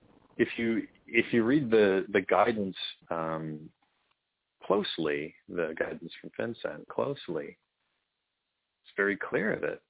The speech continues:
convertible virtual currencies like Bitcoin are treated the same as real currency, as they called it, you know, U S dollars,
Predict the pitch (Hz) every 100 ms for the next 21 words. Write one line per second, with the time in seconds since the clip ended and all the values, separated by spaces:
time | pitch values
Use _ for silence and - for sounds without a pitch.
0 | _ - - 87 87 95 107 87 87 -
1 | - 82 80 - 92 80 78 104 107 -
2 | - 78 82 87 82 - - 104 101 92
3 | - - - - 123 107 92 101 104 92
4 | 85 - 156 135 - 73 76 - 76 73
5 | 82 73 90 78 78 - _ _ _ -
6 | 82 80 85 82 78 87 87 73